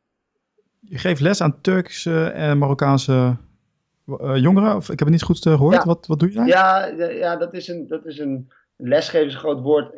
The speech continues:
Speaker 2: Ik zei het zelf. Maar het is, eh, dat is een paar uur in de week. Eh,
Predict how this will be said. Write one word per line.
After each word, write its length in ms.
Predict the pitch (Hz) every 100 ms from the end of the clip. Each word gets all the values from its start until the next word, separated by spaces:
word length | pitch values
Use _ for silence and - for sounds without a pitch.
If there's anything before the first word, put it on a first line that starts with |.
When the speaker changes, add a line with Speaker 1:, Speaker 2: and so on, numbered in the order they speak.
| - _
Speaker 2:
Ik 200 | 262 -
zei 160 | 127 123
het 100 | 127
zelf. 300 | 123 135 -
Maar 160 | 139
het 80 | 127
is, 200 | 147 135
eh, 320 | 156 143 143 135
dat 140 | 151
is 60 | 160
een 120 | 139
paar 240 | 165 160
uur 120 | 151
in 100 | 143
de 60 | 139
week. 400 | 139 190 - - _ _ _ _
Eh, 420 | - 147 147 143